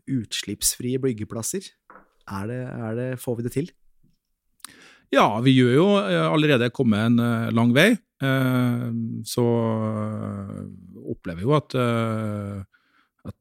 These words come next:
Speaker 2: at vi, at det skal vi få til, ja.
Speaker 1: Mhm. Hvordan, eh, hvordan gjør man det? Hvilke, hvilke krav er det som, eh,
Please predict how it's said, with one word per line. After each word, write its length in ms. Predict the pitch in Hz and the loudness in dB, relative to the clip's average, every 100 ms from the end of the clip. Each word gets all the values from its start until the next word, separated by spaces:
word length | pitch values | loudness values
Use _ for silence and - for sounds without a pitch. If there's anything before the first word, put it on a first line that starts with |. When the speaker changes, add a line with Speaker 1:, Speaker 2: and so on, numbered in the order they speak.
| _ | _
Speaker 2:
at 120 | - | -6
vi, 60 | 131 156 | -2 0
at 100 | 151 | 2
det 60 | 151 | 4
skal 100 | 170 | 4
vi 60 | - | 4
få 120 | 131 | 0
til, 160 | 107 107 - - | 0 -4 -8 -14
ja. 120 | 107 - _ - | -14 -14 _ -12
Speaker 1:
Mhm. 320 | 117 95 - _ | -12 -12 -20 _
Hvordan, 300 | 123 151 202 190 | 0 2 4 2
eh, 340 | 196 196 190 | 4 2 2
hvordan 240 | 165 190 180 | 2 2 0
gjør 100 | 107 | 0
man 140 | 123 | 0
det? 80 | 175 147 | -2 -2
Hvilke, 380 | 147 131 180 180 | -6 -2 -2 0
hvilke 280 | 160 - 175 | -2 -4 -8
krav 320 | - 127 147 135 | -2 0 0 -2
er 100 | 123 | -2
det 40 | |
som, 240 | 151 147 147 | -4 -4 -2
eh, 200 | 147 147 | -2 -4